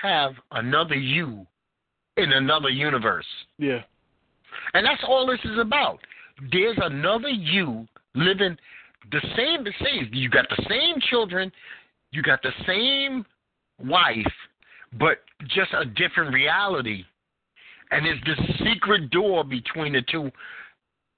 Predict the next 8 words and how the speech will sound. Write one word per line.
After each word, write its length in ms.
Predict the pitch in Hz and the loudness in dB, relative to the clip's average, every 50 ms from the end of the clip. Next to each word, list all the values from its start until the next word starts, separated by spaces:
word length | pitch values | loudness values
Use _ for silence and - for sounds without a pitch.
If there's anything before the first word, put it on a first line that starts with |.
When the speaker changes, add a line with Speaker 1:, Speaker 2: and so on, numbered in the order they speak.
| _ _ | _ _
Speaker 1:
and 300 | 160 156 143 139 131 123 - _ _ - - - | 6 6 6 6 2 0 -2 _ _ -20 -8 0
nobody's 400 | 143 165 190 175 208 185 180 160 | 2 2 4 4 2 2 2 0
supposed 280 | - - 175 165 143 - | -2 -2 -4 -4 -2 -2
to 100 | - - | 0 0
ever 180 | 170 165 139 | 2 2 2
go 220 | 143 135 135 135 131 123 | 2 2 2 2 2 2
through 260 | 170 208 190 143 98 | 2 2 2 2 0
it. 60 | - | -2